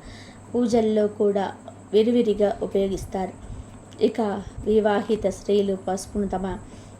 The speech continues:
మాంగళ్య బలానికి ప్రతీకగా చూస్తారు అని ప్రతి ఒక్కరికి తెలిసిందే. పసుపు కేవలం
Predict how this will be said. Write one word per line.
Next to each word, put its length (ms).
మాంగళ్య 540
బలానికి 640
ప్రతీకగా 680
చూస్తారు 760
అని 160
ప్రతి 320
ఒక్కరికి 440
తెలిసిందే. 560
పసుపు 420
కేవలం 560